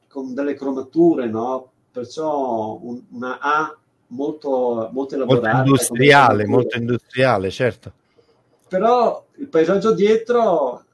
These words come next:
Speaker 1: invece di essere bello, naturale, sarà così, molto, molto fumoso,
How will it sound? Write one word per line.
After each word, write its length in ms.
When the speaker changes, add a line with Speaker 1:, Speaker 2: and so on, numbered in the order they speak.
Speaker 1:
invece 500
di 100
essere 1300
bello, 760
naturale, 680
sarà 480
così, 420
molto, 920
molto 280
fumoso, 560